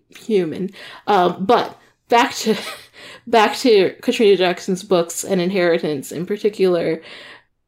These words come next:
It's not quite sexy fluff, but it's sexy fluff. There is always a plot.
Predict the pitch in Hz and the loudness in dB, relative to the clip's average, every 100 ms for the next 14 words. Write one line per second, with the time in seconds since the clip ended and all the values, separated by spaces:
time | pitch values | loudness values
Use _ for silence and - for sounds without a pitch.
0 | - 311 - 269 269 349 370 - _ _ | -2 0 2 2 4 2 0 -4 _ _
1 | - - 233 254 - - _ - - 226 | -8 0 2 2 -2 -10 _ -12 -4 -4
2 | 226 - 180 190 - 180 202 214 - - | -2 -2 -2 -2 -2 -2 -4 -10 -18 -20
3 | _ _ 254 202 160 - - - 196 - | _ _ 0 2 2 -2 -6 -4 -4 -4
4 | - - - - - 220 233 240 269 349 | -8 -8 -14 -14 -4 2 4 4 2 2
5 | 339 294 - - - _ _ _ - 151 | 2 0 -6 -20 -20 _ _ _ -8 -8
6 | - - 226 196 - - | -8 -4 -2 -2 -6 -18